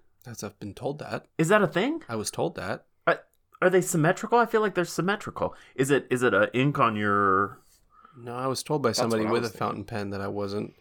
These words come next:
Speaker 1: The different angle pressure of writing with your left hand says you can't use it. And maybe he was just an asshole. He didn't want me to use his pen.
Speaker 3: But you've never tried?
Speaker 1: No, I mean, I know how to write with a pen.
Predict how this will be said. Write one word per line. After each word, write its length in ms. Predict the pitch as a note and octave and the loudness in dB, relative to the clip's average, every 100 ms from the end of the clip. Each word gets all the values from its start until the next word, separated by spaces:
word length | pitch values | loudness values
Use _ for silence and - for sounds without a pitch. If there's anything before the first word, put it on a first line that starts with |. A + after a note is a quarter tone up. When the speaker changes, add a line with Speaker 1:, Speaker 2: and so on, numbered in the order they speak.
| _ _ _ _ _ _ | _ _ _ _ _ _
Speaker 1:
The 220 | A#2 G#2+ A#2+ - _ _ _ A#2+ - | -6 -6 -10 -20 _ _ _ -14 -2
different 400 | C3 - C3+ - _ B2+ | -2 0 -4 -4 _ -4
angle 420 | C3 B2+ A#2+ A#2 | -2 0 0 0
pressure 840 | - - B2 A2 A2 G2+ G#2 G#2+ _ _ _ _ _ _ _ _ | -4 0 0 0 -6 -6 -6 -8 _ _ _ _ _ _ _ _
of 80 | A#2 | -12
writing 640 | G#2 A2+ A#2 A2+ A2 G#2+ | 0 2 2 2 -2 -4
with 160 | A2 G2+ | -8 -8
your 140 | G2+ | -6
left 280 | G#2+ A#2 - | 0 -2 -2
hand 440 | - F2 F2+ F2+ - _ _ - | -14 -14 -12 -14 -16 _ _ -8
says 340 | - A2 G2 | -4 -4 -6
you 60 | G2 | -8
can't 240 | A2+ G2+ | -6 -6
use 220 | G2 F2 | -8 -10
it. 80 | G#2+ | -8
And 160 | - A#2+ | -6 0
maybe 320 | B2+ E3+ F#3+ | 2 4 2
he 80 | F3 | -2
was 100 | F3+ | -2
just 140 | E3 | -2
an 80 | C#3+ | 2
asshole. 300 | C#3 E3 A2 | 2 2 0
He 60 | G#2+ | 0
didn't 80 | A#2 | 0
want 140 | A2+ | 2
me 40 | A2+ | 0
to 60 | |
use 100 | A2+ | -2
his 100 | F#2+ | -6
pen. 440 | - D#3+ C#3 G2 F#2+ | -8 -4 -2 -2 -2
Speaker 3:
But 80 | A2+ | -4
you've 100 | A2 | -2
never 200 | G#2+ G#2 | -6 -4
tried? 280 | G#2 A2 C#3+ - _ | -4 -6 -8 -20 _
Speaker 1:
No, 160 | D#3+ D#3+ | -6 -4
I 60 | A2 | -4
mean, 120 | A#2 | -4
I 60 | |
know 120 | B2 C3+ | -2 -4
how 80 | A#2 | -4
to 80 | |
write 200 | G#2 B2 | -4 -6
with 100 | A2+ F#2+ | -6 -8
a 20 | |
pen. 520 | - C#3+ B2 F#2+ | -10 -8 -8 -8